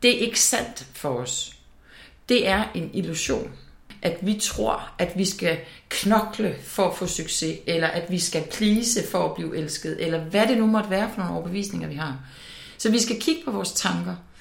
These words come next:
De tanker er vi nødt til også at stille spørgsmålstegn ved og sige, "Er det virkelig sandt, at det er sådan?" Louise Hay har skrevet en bog, Helbred dit liv, hvor hun faktisk med meget, meget enkle redskaber forklarer os,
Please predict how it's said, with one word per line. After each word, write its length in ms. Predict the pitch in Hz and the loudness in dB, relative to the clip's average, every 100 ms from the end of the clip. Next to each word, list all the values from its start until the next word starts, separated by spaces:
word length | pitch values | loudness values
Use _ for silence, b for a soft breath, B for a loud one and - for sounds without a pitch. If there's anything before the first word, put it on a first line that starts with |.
| B B B B B - | B B B B B 4
De 140 | 269 | 4
tanker 380 | - 220 214 247 | 6 6 6 6
er 120 | 262 202 | 4 6
vi 80 | |
nødt 240 | 208 233 233 | 6 6 4
til 100 | 233 | 2
også 340 | - 214 233 | 2 2 2
at 100 | - | 0
stille 280 | 196 - 185 | -2 -2 -2
spørgsmålstegn 840 | 175 - - 196 165 - 180 139 139 | 0 -2 -2 -2 -4 -4 -2 0 0
ved 160 | 143 | -2
og 60 | 143 | -2
sige, 240 | - 185 | 0 0
"Er 80 | 196 | 0
det 120 | 190 | 0
virkelig 280 | 190 208 233 | 2 2 2
sandt, 540 | - 320 - - - - - | 0 0 -2 -4 -8 -8 -10
at 120 | - | -6
det 100 | - | -4
er 40 | |
sådan?" 340 | 165 165 147 156 | -4 -2 -4 0
Louise 420 | 196 202 202 208 | 4 6 4 4
Hay 200 | 240 302 | 2 2
har 60 | 226 | -2
skrevet 400 | - 196 185 196 | 0 2 2 2
en 80 | 202 | 0
bog, 320 | 190 165 151 | 0 0 -2
Helbred 400 | 190 180 180 165 | -4 -2 -2 -2
dit 100 | 160 | -2
liv, 320 | 175 180 175 B B B | 0 -2 -2 B B B
hvor 80 | 175 | -4
hun 120 | 165 | 2
faktisk 420 | 196 214 220 202 | 2 2 0 -2
med 140 | 180 175 | 0 0
meget, 260 | 170 190 | 2 2
meget 220 | 202 190 190 | 2 0 0
enkle 320 | 208 208 175 175 | -2 -2 -4 -4
redskaber 460 | 185 - 190 170 | -4 -4 -6 -8
forklarer 520 | - 180 190 185 160 | -12 -6 -2 -2 -2
os, 140 | 143 | -6